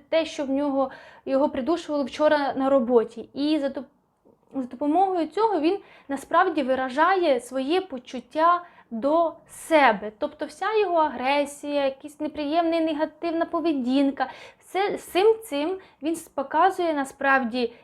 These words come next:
дійсне відношення до самого себе. У тверезому ж стані алкоголік не здатний проявляти свої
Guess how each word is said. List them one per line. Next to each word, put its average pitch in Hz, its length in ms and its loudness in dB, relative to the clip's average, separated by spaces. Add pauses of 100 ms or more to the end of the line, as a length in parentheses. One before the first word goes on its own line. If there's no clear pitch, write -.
(120)
дійсне 240 580 2
відношення 262 760 0
до 302 320 2 (140)
самого 330 760 2 (340)
себе. 233 640 0 (400)
У 294 100 -4
тверезому 339 680 4
ж - 120 -12
стані 269 640 -2
алкоголік 320 640 0
не 320 240 2
здатний 247 520 0
проявляти 240 720 2
свої 262 640 -4